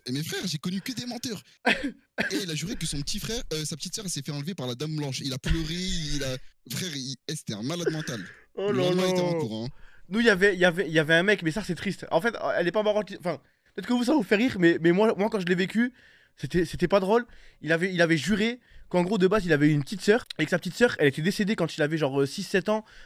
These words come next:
Speaker 2: par, je, je ne sais plus, euh, je ne sais plus comment, comment, tu vois, et genre, nous, en gros, on, on l'a côtoyé pendant trois, quatre ans, et pendant trois, quatre ans, on était persuadés de cette histoire, tu vois. Du coup, on était triste pour lui, tu vois. Et, euh, et,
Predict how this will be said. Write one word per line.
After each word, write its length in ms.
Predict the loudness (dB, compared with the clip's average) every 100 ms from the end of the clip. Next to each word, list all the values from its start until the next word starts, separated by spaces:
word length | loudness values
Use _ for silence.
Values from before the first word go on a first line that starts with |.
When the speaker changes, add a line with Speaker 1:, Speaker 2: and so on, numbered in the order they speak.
| -4
Speaker 2:
par, 200 | 0 0
je, 180 | 0 0
je 120 | 2
ne 60 | 2
sais 120 | 0
plus, 320 | -2 4 6
euh, 180 | 8 6 2
je 80 |
ne 40 | 0
sais 100 | 0
plus 140 | -2
comment, 240 | 0 2 0 0
comment, 240 | 2 2
tu 140 | 0 0
vois, 180 | 0
et 80 | 2
genre, 160 | 0 0
nous, 160 | 2
en 80 | 2
gros, 300 | 2 2 0 0
on, 100 | 0
on 100 | 2
l'a 100 | 2
côtoyé 300 | 2 0 0
pendant 200 | 0 -2
trois, 220 | 0 2
quatre 240 | 2 2
ans, 60 | 0
et 60 | 0
pendant 160 | 0
trois, 160 | -2 -4
quatre 200 | -4 -2
ans, 40 |
on 20 | -4
était 120 | -2
persuadés 320 | -4 -2 -2
de 60 | -2
cette 120 | -6
histoire, 240 | 0 0
tu 120 | 2 2
vois. 140 | 0 0 -8 -8 -10 -10 -6
Du 100 | 2
coup, 100 | 4
on 40 |
était 140 | 4
triste 360 | 0 2 2 0
pour 180 | 2 4
lui, 160 | 4 0 _ _
tu 100 | 0
vois. 220 | 4 4 2 -14 -20 _ 2
Et, 180 | 6 8
euh, 580 | 8 8 8 8 6 4 -4 -4
et, 160 | -2 -2